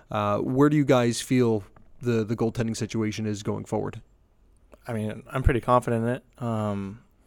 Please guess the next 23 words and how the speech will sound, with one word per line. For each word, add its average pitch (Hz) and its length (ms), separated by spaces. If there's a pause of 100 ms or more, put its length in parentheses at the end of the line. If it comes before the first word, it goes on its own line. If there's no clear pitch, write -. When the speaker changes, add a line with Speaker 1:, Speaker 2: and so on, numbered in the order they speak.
(160)
Speaker 2:
I 120 60
was 110 100
confident 110 400
with 107 100
Fuchs 107 300
and, 104 420
and, 101 400
uh, 98 200
Clinty 104 360
for 101 140
sure. 110 380 (520)
Um, 95 540 (180)
you 104 100
know, 98 200 (600)
good 107 140
for 107 120
Fuchs 107 320
on, 98 340
on 98 320
getting 101 240
that 98 160
opportunity, 101 720
and, 104 260